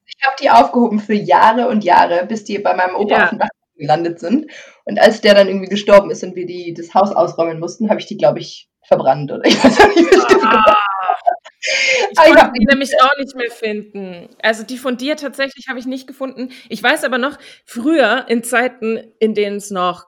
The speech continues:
Speaker 2: kein WhatsApp gab und man überhaupt auch keine S M S geschrieben hat, weil das einfach viel zu teuer war,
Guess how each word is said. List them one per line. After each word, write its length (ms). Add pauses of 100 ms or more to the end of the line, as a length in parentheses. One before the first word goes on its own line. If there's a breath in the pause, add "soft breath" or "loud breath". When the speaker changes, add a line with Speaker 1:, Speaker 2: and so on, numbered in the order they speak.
(120)
Speaker 2:
kein 340
WhatsApp 480
gab 240
und 140
man 120
überhaupt 560 (240)
auch 180
keine 220
S 120
M 80
S 160
geschrieben 440
hat, 160
weil 80
das 120
einfach 180
viel 140
zu 160
teuer 420
war, 240